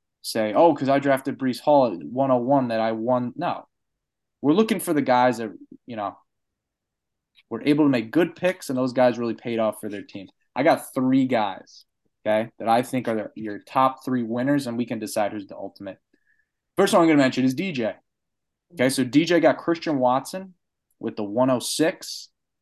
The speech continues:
and then he got George Pickens at the two oh five. D J, what do you think of your two rookie draft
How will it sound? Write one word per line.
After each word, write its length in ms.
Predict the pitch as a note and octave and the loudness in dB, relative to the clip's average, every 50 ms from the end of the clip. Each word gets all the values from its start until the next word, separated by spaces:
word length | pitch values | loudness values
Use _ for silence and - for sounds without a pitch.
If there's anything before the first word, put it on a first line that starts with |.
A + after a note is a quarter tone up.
| _ _ - | _ _ -10
and 100 | - B2 | -4 2
then 80 | C3 C#3+ | 4 4
he 60 | C#3+ | 6
got 160 | D#3 C#3 B2+ | 6 4 4
George 420 | A2+ A#2+ C#3 C#3+ D3 C#3+ C#3+ _ | 2 0 2 2 2 2 0 _
Pickens 800 | - - E3 D#3 D#3 D3 B2 G#2+ G2+ F#2+ - - - - - - _ _ _ _ _ _ _ _ _ - | -12 -6 -6 -4 -4 -4 -6 -6 -8 -14 -16 -16 -16 -14 -16 -16 _ _ _ _ _ _ _ _ _ -18
at 100 | - - | -16 -12
the 60 | - G#2+ | -12 -10
two 320 | - - - F3+ F3 D#3 | -10 -4 0 4 6 6
oh 140 | C#3+ C3+ C3 | 6 6 2
five. 560 | C3+ - - A#2+ A2+ G#2+ G2 F2+ F2+ - - _ _ _ _ _ _ _ _ _ _ _ _ _ _ _ _ _ _ _ _ _ _ _ _ _ _ _ _ _ _ _ _ _ - | -2 -2 0 2 2 2 2 -2 -6 -12 -18 _ _ _ _ _ _ _ _ _ _ _ _ _ _ _ _ _ _ _ _ _ _ _ _ _ _ _ _ _ _ _ _ _ 2
D 140 | - D3 D3 | 4 4 6
J, 120 | C#3 C3+ | 6 4
what 120 | B2+ C#3 D3+ | 4 4 4
do 60 | F3+ | 2
you 60 | - | 0
think 200 | - F#3+ - - | -2 -6 -6 -4
of 60 | E3+ | 0
your 100 | D3+ C#3+ | 0 0
two 460 | C#3 - - - C#3 C3 C3 B2 A#2 - | 0 -2 0 0 2 2 2 0 0 -4
rookie 260 | A#2 A#2 A2 - A2+ | -8 -8 -6 -8 -10
draft 380 | A2 - G#2+ G#2+ G2+ G2 - | -8 -4 -2 -2 -2 -2 -4